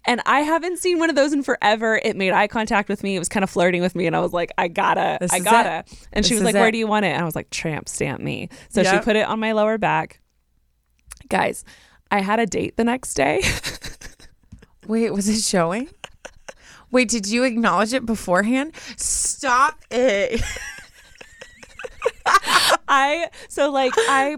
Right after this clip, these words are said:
Speaker 1: pull, he had been, he was in his car, he was waiting for me. I pull up right next to his car and we both get out at the same time. I don't even make it around my car. And he's like,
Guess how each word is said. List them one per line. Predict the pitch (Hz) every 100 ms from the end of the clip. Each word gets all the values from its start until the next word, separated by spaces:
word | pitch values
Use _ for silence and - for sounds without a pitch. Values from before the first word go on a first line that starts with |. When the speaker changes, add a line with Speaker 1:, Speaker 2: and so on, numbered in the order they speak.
| 247
Speaker 1:
pull, | 285 285 254 277
he | 277
had | 311 -
been, | 311 294 240
he | 262
was | 294 269 - _
in | 233
his | 320
car, | - 269
he | 240
was | 233
waiting | 208 190
for | 196
me. | 185 180
I |
pull | 180 285
up | 262
right | 202 202 185
next | 190 -
to | 185
his | 175 -
car | 185
and | 170
we | 180
both | 180 175
get | 170
out | 160 247
at |
the | 220
same | 175 - -
time. | - - - - - - - _
I | 240 254
don't | 349 370
even | 349 302
make | 240 233 254
it |
around | 220 202 190 190
my | 185
car. | 180 - 311 208 - - -
And | 226
he's | 226 226
like, | 202 180